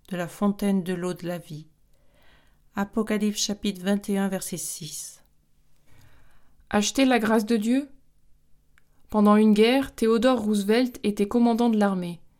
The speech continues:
Speaker 2: Ses soldats tombaient malades par manque de nourriture. Roosevelt alla alors à la Croix-Rouge pour s'en procurer à ses frais. La Croix-Rouge refusa. Comme il protestait, quelqu'un lui dit :«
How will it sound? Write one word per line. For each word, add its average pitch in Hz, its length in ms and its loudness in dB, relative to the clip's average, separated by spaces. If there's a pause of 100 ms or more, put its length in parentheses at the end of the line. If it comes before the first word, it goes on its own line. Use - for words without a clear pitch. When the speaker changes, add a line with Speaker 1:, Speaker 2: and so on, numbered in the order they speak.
(380)
Speaker 2:
Ses - 200 -4
soldats 247 420 4
tombaient 220 300 4
malades 226 420 4
par 202 140 0
manque 226 200 6
de 214 80 2
nourriture. 190 640 2 (1400)
Roosevelt 233 720 2
alla 208 240 4
alors 226 400 2
à 214 60 4
la 185 120 2
Croix-Rouge 220 540 0
pour 196 140 -6
s'en 190 160 -6
procurer 226 480 0
à 214 80 0
ses 202 160 -2
frais. 180 400 -10 (880)
La 202 160 6
Croix-Rouge 240 500 4
refusa. 196 560 0 (1600)
Comme 233 180 6
il 214 100 6
protestait, 214 600 2
quelqu'un 214 320 2
lui 190 160 0
dit :« 180 260 -8